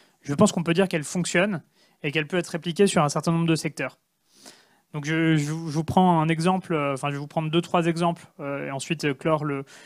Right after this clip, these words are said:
pour, euh, donner lieu à cinq, euh, cinq, dix minutes d'échange. Je suis désolé de, euh, d'avoir autant débordé.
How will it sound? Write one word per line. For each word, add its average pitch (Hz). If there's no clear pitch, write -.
pour, 139
euh, 135
donner 139
lieu 156
à 135
cinq, 147
euh, 131
cinq, 156
dix 151
minutes 151
d'échange. 147
Je -
suis -
désolé 143
de, 135
euh, 131
d'avoir 135
autant 139
débordé. 147